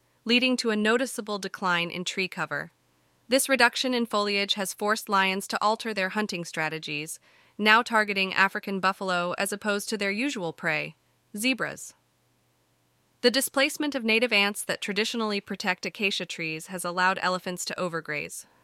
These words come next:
further contributing to the loss of cover and the subsequent changes in lion hunting behavior.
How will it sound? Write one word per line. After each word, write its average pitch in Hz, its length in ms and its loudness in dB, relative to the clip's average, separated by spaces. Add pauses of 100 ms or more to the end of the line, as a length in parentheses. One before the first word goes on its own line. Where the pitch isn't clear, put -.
further 214 320 2
contributing 190 580 -4
to 175 120 -10
the 175 100 -6
loss 175 320 -2
of 175 80 -10
cover 165 460 -4
and 175 120 -6
the 175 60 -6
subsequent 196 580 -4
changes 175 440 -4
in 165 120 -6
lion 160 280 -2
hunting 160 320 -8
behavior. 165 520 -8